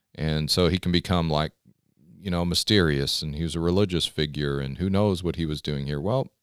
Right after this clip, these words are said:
if we don't know what he was doing here, it's because we haven't listened to him, because he was in the habit of saying very simple things like this. "For the Son of Man came to seek." That means to, you know, you guys get it, to look for. He came to look for, to find,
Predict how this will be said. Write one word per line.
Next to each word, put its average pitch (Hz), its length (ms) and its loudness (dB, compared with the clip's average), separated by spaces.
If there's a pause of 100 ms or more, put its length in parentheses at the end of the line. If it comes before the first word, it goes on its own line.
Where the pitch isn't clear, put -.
(160)
if - 220 -10
we 87 120 0
don't 92 160 4
know 87 140 2
what 87 100 2
he 82 40 2
was 78 120 -2
doing 95 240 0
here, 78 160 2
it's - 160 -6
because 78 360 -4
we 78 120 -4
haven't 73 260 -4 (100)
listened 76 400 -2
to 71 100 -4
him, 73 180 -4
because 71 360 -4
he 76 100 -4
was 71 360 -6 (160)
in 78 160 -4
the 71 60 -4
habit 76 320 -2
of 69 80 -10
saying 82 340 -2
very 73 220 0
simple 78 320 -4
things 78 280 -6
like 73 180 -6
this. 76 360 -6 (960)
"For - 180 4
the 80 120 2
Son 90 220 4
of 82 120 -2
Man 82 280 0
came 82 320 -2
to - 140 -2
seek." - 560 -4 (240)
That 85 100 -4
means 85 240 -2
to, 90 120 0 (200)
you 110 140 -2
know, 85 120 0
you 90 120 0
guys 73 240 0
get 71 140 -2
it, 90 120 -2
to 98 120 -2
look 101 240 0
for. 67 360 -8
He 90 120 -4
came 85 340 -2
to 85 160 -2
look 82 360 0
for, 69 420 -8
to - 100 -12
find, 73 680 -4